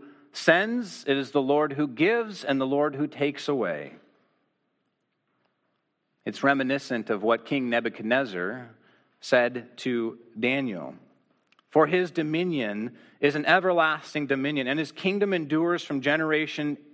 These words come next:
to generation. And all the inhabitants of the earth are accounted as nothing, and he does according to his will among the hosts of heaven and among the inhabitants of the earth. And none can stay his hand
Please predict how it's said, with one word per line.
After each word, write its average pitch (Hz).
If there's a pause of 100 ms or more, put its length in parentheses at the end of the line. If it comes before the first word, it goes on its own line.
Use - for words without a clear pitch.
to 120
generation. 117
And 135
all 190
the 196
inhabitants 165
of 135
the 131
earth 165 (280)
are 156
accounted 175
as 147
nothing, 165
and 151
he 156
does 160
according 208
to 196
his 185
will 175
among 165
the 156
hosts 185
of 160
heaven 156 (300)
and 151
among 160
the 180
inhabitants 160
of 143
the 135
earth. 143
And 160
none 226 (340)
can 170
stay 139
his 135
hand 143